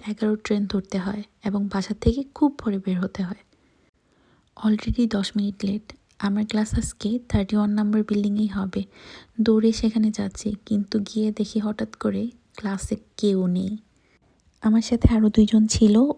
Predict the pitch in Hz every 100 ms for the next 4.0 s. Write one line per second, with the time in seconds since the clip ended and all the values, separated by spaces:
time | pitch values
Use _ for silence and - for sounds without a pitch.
0 | - 208 208 202 208 - 214 214 220 196
1 | - 190 - 208 - _ _ _ _ _
2 | - 214 226 233 214 226 220 - 226 254
3 | - 214 - 214 208 196 185 180 202